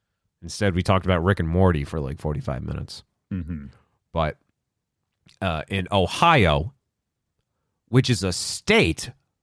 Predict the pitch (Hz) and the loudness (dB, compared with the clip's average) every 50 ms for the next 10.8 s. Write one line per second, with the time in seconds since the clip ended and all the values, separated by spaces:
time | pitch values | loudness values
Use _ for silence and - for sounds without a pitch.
0 | _ _ _ _ _ 95 92 82 - 123 110 101 95 80 90 87 90 92 85 73 | _ _ _ _ _ -20 -20 -2 2 4 4 4 4 4 4 6 6 6 4 4
1 | 73 76 90 - _ _ _ _ _ _ _ - 147 127 135 131 117 110 - 123 | 2 0 -2 -4 _ _ _ _ _ _ _ 4 4 6 6 6 6 4 4 2
2 | 107 98 95 95 90 95 131 127 - - - - - - - _ _ _ _ _ | 2 2 2 4 4 4 2 0 -2 -12 -20 -16 -18 -18 -18 _ _ _ _ _
3 | _ _ _ _ - 202 214 - 269 226 - 247 269 269 247 208 - - 180 151 | _ _ _ _ -2 0 4 4 2 4 4 4 4 6 4 4 4 4 4 6
4 | 127 170 196 196 135 107 127 127 113 127 120 101 104 104 - - - 151 139 110 | 6 6 6 6 6 6 4 4 6 6 4 4 2 -2 -4 2 4 4 4 4
5 | 101 - 113 110 104 95 90 87 78 76 90 113 104 85 76 - - - - _ | 2 2 2 2 4 4 2 0 0 2 2 2 2 2 0 -2 -8 -10 -14 _
6 | _ _ _ _ _ _ _ _ _ _ _ _ _ _ _ _ _ _ _ _ | _ _ _ _ _ _ _ _ _ _ _ _ _ _ _ _ _ _ _ _
7 | _ _ _ _ _ _ _ _ - 82 80 78 76 76 - 127 117 - - 120 | _ _ _ _ _ _ _ _ -6 -4 -2 -2 -2 0 2 0 2 4 2 2
8 | 101 98 117 117 104 113 107 101 107 107 101 - - 107 87 80 98 98 - 98 | 4 4 2 2 4 2 4 4 4 2 2 0 -2 -4 -2 0 -2 0 2 2
9 | 98 95 90 85 - - 87 76 76 - _ _ _ _ _ _ _ _ _ _ | 2 2 2 0 -2 -4 -6 -6 -6 -12 _ _ _ _ _ _ _ _ _ _
10 | _ _ _ - _ _ - 175 175 180 180 165 147 135 135 _ | _ _ _ -20 _ _ 4 6 8 8 8 8 6 6 2 _